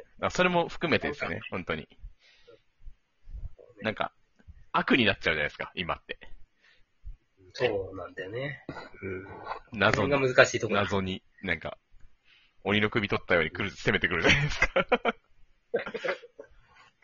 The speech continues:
Speaker 2: <laughs> そうな、それね。
Speaker 1: 本当ですよ。だから、まあ、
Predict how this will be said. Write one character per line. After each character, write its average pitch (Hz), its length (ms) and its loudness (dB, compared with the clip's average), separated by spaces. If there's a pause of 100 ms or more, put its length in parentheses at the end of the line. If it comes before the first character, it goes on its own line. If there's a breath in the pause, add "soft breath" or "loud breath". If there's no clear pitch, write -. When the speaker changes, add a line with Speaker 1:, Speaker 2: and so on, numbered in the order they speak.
(200)
Speaker 2:
<laughs> - 160 -10
そ 95 280 -6
う 90 60 -12
な、 165 480 6
そ 147 60 0
れ 123 140 0 (180)
ね。 156 140 -4 (180)
Speaker 1:
本 104 160 -8
当 110 80 -4
で 104 80 -2
す - 160 -10
よ。 78 60 -4
だ 131 100 -2
か 135 100 2
ら、 117 100 4
ま 147 120 0
あ、 139 40 -2